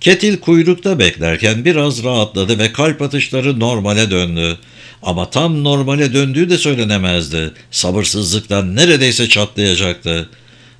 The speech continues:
Acaba bir şekilde kuyruğun önüne geçmeye mi çalışsaydı? Ama kapıdaki iki koruma görevlisini görünce vazgeçti.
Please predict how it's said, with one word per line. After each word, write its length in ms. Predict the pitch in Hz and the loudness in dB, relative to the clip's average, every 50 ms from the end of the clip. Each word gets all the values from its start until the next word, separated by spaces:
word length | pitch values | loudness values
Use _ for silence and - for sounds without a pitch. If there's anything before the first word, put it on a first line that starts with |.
| _ - | _ -10
Acaba 400 | - 92 90 87 90 92 90 85 | -6 -6 -4 -4 -4 -6 -6 -4
bir 100 | 87 107 | -4 -2
şekilde 460 | 104 - - 87 101 95 98 92 104 101 | 0 0 0 0 -2 -4 -4 -4 -6 -6
kuyruğun 500 | - - 110 104 101 92 104 120 120 98 | -4 -4 -4 -2 -2 -2 -2 -2 -2 -2
önüne 340 | 101 107 107 110 110 110 | -2 -4 -4 -2 -2 -2
geçmeye 500 | 107 95 104 104 98 - 90 98 104 123 | -2 -2 -2 -2 -2 -2 -2 -2 -2 -2
mi 80 | 135 127 | -2 -2
çalışsaydı? 800 | - 113 110 107 101 - - 98 101 98 90 95 95 92 92 - - - - - - - - - - _ | -2 -2 -2 -2 -4 -4 -2 -2 -2 0 0 -2 -2 -4 -4 -8 -16 -20 -20 -20 -20 -20 -20 -20 -14 _
Ama 240 | - 139 160 202 185 | 0 2 2 2 2
kapıdaki 520 | - 180 165 - 180 165 180 170 170 - 170 | 2 0 0 2 2 2 2 2 2 0 -2
iki 380 | - - 156 143 - 190 180 | -2 -4 -6 -4 -4 -6 -4
koruma 360 | - - 156 147 151 151 170 | -4 -4 -2 -2 -2 -2 -2
görevlisini 640 | 160 131 131 135 139 135 131 127 120 127 135 131 120 | -2 -2 -2 -2 -2 -2 -2 -2 -4 -2 -2 -2 -2
görünce 480 | 120 131 131 143 139 113 107 127 127 101 | -2 -2 -2 -2 -2 -2 -2 -2 -2 -2
vazgeçti. 760 | 87 92 104 101 85 80 82 85 - - - 80 80 76 | 0 0 0 -2 -2 -2 -2 -2 -4 -4 -4 -6 -6 -6